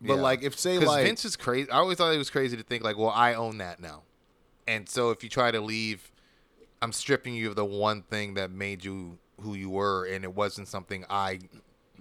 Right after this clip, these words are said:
Speaker 2: I owned or I made, so I made it so I own it. Like
Speaker 1: Like the China thing where she couldn't work after leaving and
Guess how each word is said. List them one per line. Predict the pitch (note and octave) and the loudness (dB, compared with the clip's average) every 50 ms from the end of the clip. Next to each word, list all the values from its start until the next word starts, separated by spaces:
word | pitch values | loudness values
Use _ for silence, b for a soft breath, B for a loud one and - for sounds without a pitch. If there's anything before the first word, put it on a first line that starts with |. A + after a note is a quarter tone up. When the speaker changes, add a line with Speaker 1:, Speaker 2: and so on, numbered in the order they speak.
| - _ - | -12 _ 2
Speaker 2:
I | A2 A2 A2 G#2+ G#2 - | 4 4 4 4 2 0
owned | G#2 G#2+ A2+ B2 B2 C3 C3+ C3+ B2 - _ - | 0 0 0 0 -2 -6 -10 -14 -16 -16 _ 2
or | B2+ B2 - | 2 4 8
I | B2+ B2 B2+ | 8 8 8
made, | B2 B2 A#2+ B2+ C#3+ D3+ C#3+ - | 6 4 2 2 2 0 -2 -6
so | - - - B2+ A2+ G#2 G2+ F#2+ _ _ _ _ - - | -6 0 2 2 2 2 -2 -6 _ _ _ _ -2 -2
I | A2+ | 0
made | A2+ A2+ A2 G#2 | 0 0 -2 -2
it | G2 - | -4 -4
so | G#2+ G2+ | -4 -2
I | F#2+ G2 | -2 -2
own | G2 F#2+ F2+ D#2+ | -4 -4 -6 -8
it. | D2+ - b b b b b b | -12 -18 b b b b b b
Like | - G2+ F#2+ F2 E2+ _ - | -4 -4 -4 -4 -8 _ -8
Speaker 1:
Like | A#2 A#2 - | -8 -8 -6
the | - G2+ | -6 -6
China | - - A2 G2+ G2+ G2 F#2+ | -4 -2 -2 -2 -4 -6 -8
thing | F2+ - F#2 F2+ F2+ F2+ F2+ | -10 -10 -10 -10 -8 -8 -8
where | F#2 F#2 | -8 -8
she | - - G2 | -8 -10 -8
couldn't | - - G2+ F#2+ F#2 F2+ | -6 -6 -6 -6 -6 -8
work | F#2+ G2 F#2 - G2 | -6 -6 -6 -6 -8
after | F#2 F#2 - - F#2 | -10 -10 -10 -12 -14
leaving | F2 F2+ F2+ F2+ F#2 F#2 F2+ F2+ F2 | -12 -10 -10 -10 -10 -10 -10 -10 -12
and | E2+ E2 D#2+ D#2+ D#2+ | -12 -12 -14 -16 -16